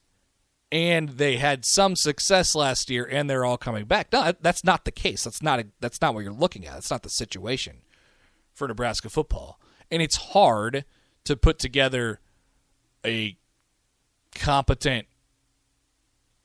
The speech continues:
team that you're kind of building from scratch, at least on the offensive side of the ball, in, in one year. It's hard. You have a little foundation. I think your wide receivers are pretty good.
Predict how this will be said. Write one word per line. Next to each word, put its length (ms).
team 600
that 120
you're 120
kind 380
of 180
building 360
from 220
scratch, 720
at 100
least 200
on 80
the 80
offensive 460
side 200
of 60
the 60
ball, 280
in, 240
in 200
one 220
year. 340
It's 100
hard. 260
You 80
have 60
a 100
little 160
foundation. 580
I 80
think 160
your 100
wide 200
receivers 420
are 40
pretty 200
good. 280